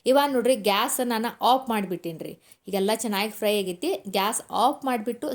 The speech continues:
ಸ್ವಲ್ಪ ರೀ ಅರಿಶಿನ ಪುಡಿ ಹಾಕ್ಬಿಟ್ಟು ಚೆನ್ನಾಗಿ ಮಿಕ್ಸ್ ಮಾಡಕತ್ತೀನ್ರಿ. ಯಾಕಂದ್ರೆ ತವಾ ಭಾಳ ಕಾದಿರ್ತೈತಿ.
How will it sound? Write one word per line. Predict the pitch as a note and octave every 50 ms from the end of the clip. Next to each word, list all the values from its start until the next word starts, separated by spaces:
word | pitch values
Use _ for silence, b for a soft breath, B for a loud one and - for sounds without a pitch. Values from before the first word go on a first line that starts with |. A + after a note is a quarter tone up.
| - -
ಸ್ವಲ್ಪ | - C#4 D4 D#4+ D#4+ - C4 G#3+
ರೀ | F#3 - - _ _ _ _ _ _ _ - -
ಅರಿಶಿನ | - F#3 G3 - - A3+ G#3 G3+
ಪುಡಿ | G#3+ G3+ G#3+
ಹಾಕ್ಬಿಟ್ಟು | G#3+ G#3 F#3+ F#3+ F#3+ - G#3+ G3+ - D4 F4 F#4+ B B B B B -
ಚೆನ್ನಾಗಿ | - A#3+ A#3 B3 B3+ C4+ C4+ A3+ C#4 F4 E4+ - -
ಮಿಕ್ಸ್ | G#3+ A#3+ A3+ - - - A3
ಮಾಡಕತ್ತೀನ್ರಿ. | G#3 G3+ F#3+ F#3 F3 - - F3 E3+ F3 - - - -
ಯಾಕಂದ್ರೆ | G3+ G3+ A#3 A3 A3 A#3+ A#3+
ತವಾ | A#3+ A3+ G3 G3+ A3 A#3+ G#3 G#3+ G3
ಭಾಳ | G3 G3 G#3+ A#3+ B3
ಕಾದಿರ್ತೈತಿ. | B3 - G3 F#3 F3+ G3+ G#3+ G#3 - F#3+ F3+ - A#3+ C4